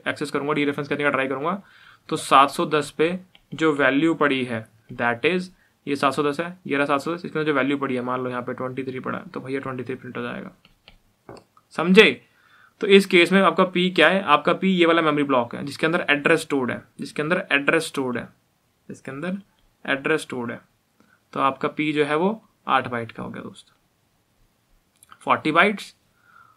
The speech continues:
आठ बाइट्स। पहला डिफरेंस दिखा? कि अगर मैं, अगर मैं size of operator का यूज़ कर लूँ,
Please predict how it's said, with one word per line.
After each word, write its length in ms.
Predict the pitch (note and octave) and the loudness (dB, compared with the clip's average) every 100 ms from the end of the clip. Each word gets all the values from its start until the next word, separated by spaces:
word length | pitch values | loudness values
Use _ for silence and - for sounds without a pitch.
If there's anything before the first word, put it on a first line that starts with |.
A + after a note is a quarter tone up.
| _ - | _ 8
आठ 220 | E3+ D3 | 8 8
बाइट्स। 400 | B2 A2 G#2+ - - _ - | 4 -2 -4 -16 -20 _ -2
पहला 120 | C#3+ | 2
डिफरेंस 280 | D#3+ E3 F3+ | 4 6 4
दिखा? 300 | F3+ G#3 F#3+ _ _ _ _ _ _ - | 6 4 2 _ _ _ _ _ _ 2
कि 60 | D#3 | 6
अगर 320 | D#3 G3 G3+ | 8 8 8
मैं, 300 | E3 B2+ A2+ - | 8 4 0 -2
अगर 320 | C#3+ E3 G3+ | 2 8 8
मैं 180 | F3+ C#3+ | 8 4
size 380 | C3+ C#3+ D#3 D#3 | 6 6 6 4
of 100 | E3+ | 2
operator 400 | D#3+ D#3 D3+ D#3 | 4 4 4 4
का 60 | |
यूज़ 320 | D#3 C#3+ D3+ C#3+ | 2 2 -2 0
कर 140 | C3+ | -2
लूँ, 220 | A#2 A2 | -2 -8